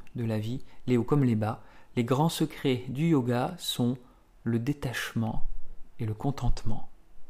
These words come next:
Et je m'en vais vous en parler dans cet épisode. Détachement et contentement sont deux aspects majeurs du yoga.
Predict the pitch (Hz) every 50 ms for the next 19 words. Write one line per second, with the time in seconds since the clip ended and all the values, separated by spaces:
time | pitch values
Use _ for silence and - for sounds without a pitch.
0 | - - - - - _ - - - - _ _ _ - - 165 165 143 135 135
1 | 131 123 120 110 110 110 113 117 - - - 127 123 127 139 135 131 127 113 -
2 | 117 107 107 110 123 131 139 131 - - - - 139 131 - - 123 120 120 107
3 | 110 - - - - - - - - - - _ _ _ _ _ _ - 123 120
4 | 127 165 165 - 175 165 160 - - - 160 165 175 185 190 190 175 147 - -
5 | - 165 - 139 123 - - 147 156 175 170 - 131 127 127 147 156 143 139 131
6 | - - - 156 147 135 127 117 113 120 123 135 143 - - - - 123 117 131
7 | 127 123 117 107 110 - - -